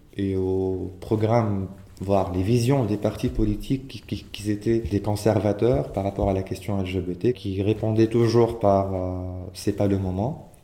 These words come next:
Donc, euh, on l'a dénoncé, on les a attaqués. Parfois, on est, on est même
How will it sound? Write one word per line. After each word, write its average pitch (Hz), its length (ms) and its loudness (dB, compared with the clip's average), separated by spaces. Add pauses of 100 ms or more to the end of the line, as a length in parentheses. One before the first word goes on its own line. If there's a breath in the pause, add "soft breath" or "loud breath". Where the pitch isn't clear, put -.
(120)
Donc, 101 320 -6
euh, 95 240 2 (200)
on 92 180 -6
l'a 104 220 2
dénoncé, 107 600 2
on 117 120 2
les 101 240 2
a 110 100 6
attaqués. 104 520 2
Parfois, 101 800 2
on 92 80 -6
est, 92 260 -6
on 92 120 -4
est 95 160 0
même 107 320 0